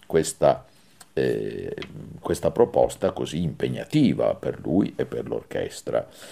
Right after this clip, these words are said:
Nella stessa giornata, invece, a Torino abbiamo una,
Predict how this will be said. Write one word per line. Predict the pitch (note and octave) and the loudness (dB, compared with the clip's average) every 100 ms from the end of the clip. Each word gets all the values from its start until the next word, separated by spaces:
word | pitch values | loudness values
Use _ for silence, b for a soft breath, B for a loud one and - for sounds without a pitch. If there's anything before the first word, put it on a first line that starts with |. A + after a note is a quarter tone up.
| B B B B B - | B B B B B 4
Nella | D3+ G#3 E3+ | 6 8 6
stessa | - F#3+ E3 D3 A#2 | 8 6 6 4 6
giornata, | G#2+ G2+ G2 F#2 D2+ D2+ - D2 | 6 6 6 6 6 4 0 0
invece, | D#2 D2+ C2 B1+ - F#2+ D3 F#3+ - b b b - | 0 2 2 0 2 4 4 2 -10 b b b 2
a | C3 D3+ | 4 4
Torino | C#3 A2 E2 D2+ G#2 D#3+ F#3+ _ _ _ _ _ _ - | 4 2 0 4 6 4 2 _ _ _ _ _ _ -4
abbiamo | - A2 B2 A#2+ D3+ D#3 C3+ F#2+ B B B B - | 4 6 8 8 8 6 6 4 B B B B -2
una, | A2+ A#2 G#2+ G#2+ G#2 G2+ F#2+ F#2 F2 | 0 2 6 8 8 8 6 6 0